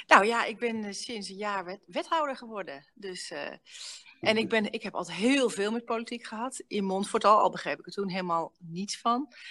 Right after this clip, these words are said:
En toen dacht ik, "Ik weet niet hoe ik het wil, want, eh, Montfortse politiek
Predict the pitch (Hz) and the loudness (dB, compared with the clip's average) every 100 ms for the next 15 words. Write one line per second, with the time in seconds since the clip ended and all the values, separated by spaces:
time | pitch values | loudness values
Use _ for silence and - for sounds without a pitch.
0 | - - - - - _ 226 220 214 214 | -14 -14 -14 -16 -20 _ 4 4 4 2
1 | 214 208 202 233 226 214 208 - 190 - | 0 -2 -4 -4 -2 -2 -4 -8 -14 -8
2 | 202 190 226 214 180 151 226 339 466 - | -8 0 0 0 -4 0 6 8 6 0
3 | 339 339 330 311 320 349 339 226 202 - | 0 0 0 2 2 2 2 2 0 -6
4 | - 190 190 185 185 180 175 - - - | -4 -2 0 0 -2 -2 -2 -2 -4 -4
5 | 208 226 233 220 220 - 196 185 208 180 | 0 2 4 2 -2 2 0 2 -2 -4